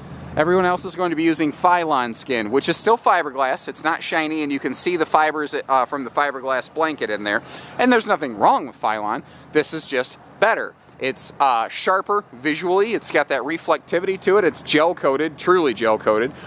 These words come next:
Also, um, you can buff on this if you need to, uh, to buff a scratch out. You can't do that with Phylon. You can always see that. We have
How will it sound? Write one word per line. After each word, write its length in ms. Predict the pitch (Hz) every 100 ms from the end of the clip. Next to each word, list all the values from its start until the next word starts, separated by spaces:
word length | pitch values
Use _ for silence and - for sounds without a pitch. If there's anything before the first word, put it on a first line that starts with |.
| - -
Also, 500 | 240 247 165 139 202 - - -
um, 280 | 170 170 160
you 120 | 185
can 180 | 196 156
buff 280 | 220 302
on 200 | 160 123
this 220 | 104 92 127
if 140 | -
you 60 | 123
need 260 | 117 113
to, 220 | 117 110
uh, 220 | 110 110 110
to 260 | 120 110
buff 240 | 123 156 143
a 40 |
scratch 380 | - 190 165 120
out. 140 | 98
You 60 | 110
can't 200 | 156 151
do 100 | 160
that 140 | 135
with 160 | 113 98
Phylon. 380 | 123 107 101 101
You 80 | 101
can 100 | 120
always 200 | 120 -
see 220 | 139 117
that. 260 | 98 - - - - - - - - -
We 200 | 120 135
have 260 | 151 147